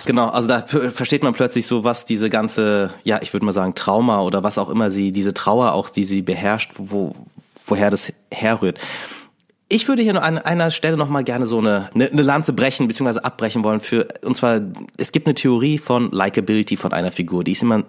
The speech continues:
immer in der Filmbranche immer so, immer ganz populär, so Figuren sollen likable sein. Die man, der Zuschauer muss sie mögen, er muss sie auf einen Kaffee einladen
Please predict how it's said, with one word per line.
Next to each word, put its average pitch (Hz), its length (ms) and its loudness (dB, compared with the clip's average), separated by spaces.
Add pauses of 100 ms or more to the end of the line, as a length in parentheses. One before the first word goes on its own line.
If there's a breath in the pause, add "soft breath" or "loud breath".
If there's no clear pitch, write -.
immer 147 280 4
in 113 60 2
der 107 100 0
Filmbranche 110 460 0
immer 104 220 0
so, 101 180 0 (560 loud breath)
immer 90 220 -2
ganz 101 320 2
populär, 95 500 0
so 90 140 -2
Figuren 107 680 0
sollen 92 800 0 (400 soft breath)
likable 90 460 0
sein. 90 200 -2
Die 107 80 -4
man, 110 480 2
der 110 140 0
Zuschauer 127 380 -2
muss 113 280 0
sie 110 120 0
mögen, 135 460 4
er 95 100 2
muss 110 180 0
sie 113 100 0
auf 92 140 0
einen 110 100 0
Kaffee 110 300 0
einladen 101 640 0